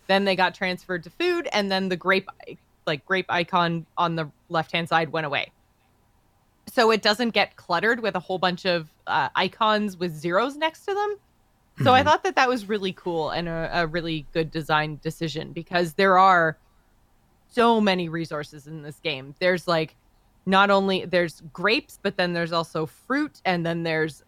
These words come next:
Speaker 1: olives, and then there's, like, wheat and barley and flax, and, like, so there's multiple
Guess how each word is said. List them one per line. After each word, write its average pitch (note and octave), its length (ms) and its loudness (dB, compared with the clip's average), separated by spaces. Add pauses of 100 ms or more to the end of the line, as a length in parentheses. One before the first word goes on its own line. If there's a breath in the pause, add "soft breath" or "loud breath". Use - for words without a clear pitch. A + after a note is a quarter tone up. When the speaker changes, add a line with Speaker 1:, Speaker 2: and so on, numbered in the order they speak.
Speaker 1:
olives, B3+ 640 4
and F3 180 0
then D#3+ 180 -2
there's, D3 420 -6
like, D#3 240 -2
wheat G#3 460 -4
and F3+ 260 0
barley G3+ 440 4
and E3+ 180 -2
flax, E3 560 0 (140)
and, E3+ 540 -2 (760)
like, F#3 200 2
so B3+ 180 4
there's F#3+ 240 -2
multiple A#3+ 640 2